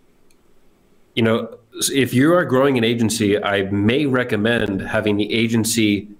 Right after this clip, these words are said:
and the personal Twitter account, just like I have. We have FinSuite and then me as a person. I'm not behind the FinSuite account. You know,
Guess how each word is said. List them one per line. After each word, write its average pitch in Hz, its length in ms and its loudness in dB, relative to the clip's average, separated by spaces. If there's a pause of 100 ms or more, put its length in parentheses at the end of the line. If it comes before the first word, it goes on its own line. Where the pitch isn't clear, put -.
(320)
and 127 640 -4 (140)
the 104 100 -4
personal 95 520 -2
Twitter 87 320 -2
account, - 320 -6 (840)
just 117 260 -2
like 110 360 -2 (100)
I 104 180 -2
have. 92 380 -8 (200)
We 95 160 2
have 90 160 0
FinSuite 139 680 0 (240)
and 95 160 -2
then 95 140 2
me 104 140 2
as 104 100 -2
a 104 40 -4
person. - 480 -4 (220)
I'm 95 100 0
not 95 460 -2
behind 98 320 -2
the 95 60 0
FinSuite 98 400 -2
account. 90 400 -4
You 95 80 0
know, 92 180 -2